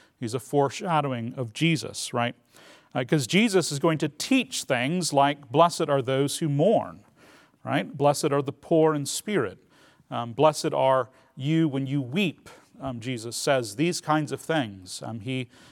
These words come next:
um, calls people into a life of suffering. He says, "Take up your cross and follow me. Deny yourself every day. Embrace death on my behalf, metaphorically or even literally, and you will be delivered and saved."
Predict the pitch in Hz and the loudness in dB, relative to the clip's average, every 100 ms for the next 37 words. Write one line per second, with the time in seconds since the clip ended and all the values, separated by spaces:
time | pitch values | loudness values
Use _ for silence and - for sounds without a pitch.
0 | _ 135 135 - 160 180 202 - 131 131 | _ -10 -10 2 6 6 6 0 -6 -2
1 | 147 143 - 160 147 160 254 156 - 143 | -2 -2 2 4 6 6 4 -2 -2 0
2 | 107 117 107 107 131 - 143 147 120 - | 0 -4 -8 -6 -2 4 4 4 -2 -8
3 | - _ - 165 165 165 165 - - 180 | -16 _ 2 2 4 0 0 0 4 6
4 | 175 127 - - 139 - 147 147 143 135 | 6 4 -4 -6 -4 2 4 4 0 -2
5 | 202 135 90 - _ - _ 131 131 139 | -2 -4 -8 -18 _ -20 _ -6 2 4
6 | 170 170 139 - 131 139 156 135 123 147 | 6 4 0 0 0 0 -6 -6 0 4
7 | 160 110 110 143 131 139 143 - 107 175 | 4 4 -2 -6 -2 0 0 -4 0 6
8 | 180 135 - - - _ _ _ - 143 | 6 4 -6 -20 -20 _ _ _ -2 0
9 | 143 143 165 147 131 180 135 104 - - | 4 4 4 0 0 0 0 -2 -10 -6
10 | 127 123 - 127 135 160 - 165 117 127 | -2 -2 -2 2 4 2 0 -2 0 -2
11 | 143 131 175 208 110 92 95 _ - - | -2 2 4 4 0 -6 -14 _ -20 -20
12 | _ - 117 123 147 135 113 117 120 131 | _ -10 -6 -2 0 0 0 -2 2 4
13 | 123 123 101 120 107 - 160 151 95 98 | 4 0 -6 -10 -12 -4 0 0 -2 -10
14 | - | -18